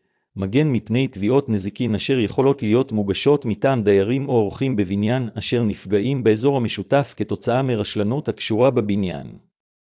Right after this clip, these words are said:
ביטוח חבות מעביד, בדומה לביטוח צד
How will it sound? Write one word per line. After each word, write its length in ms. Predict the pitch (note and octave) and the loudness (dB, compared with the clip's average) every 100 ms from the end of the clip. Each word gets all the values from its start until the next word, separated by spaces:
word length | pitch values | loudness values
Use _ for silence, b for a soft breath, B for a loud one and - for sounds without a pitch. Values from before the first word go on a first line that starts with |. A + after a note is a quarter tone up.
| _ _ _ _ _ _ | _ _ _ _ _ _
ביטוח 440 | G#2 G2 F3 F3 - | -10 -2 4 4 4
חבות 420 | - A2 B2+ - | -2 -2 -2 0
מעביד, 540 | G#2+ G2+ F#2 F#2+ F2+ F#2+ _ _ _ | 0 0 0 -4 -6 -14 _ _ _
בדומה 360 | G#2+ G#2 G#2+ D3 | -4 0 2 2
לביטוח 580 | C3+ F#2+ - D3 C3+ - | 0 -2 0 2 2 0
צד 260 | - C#3 | 0 2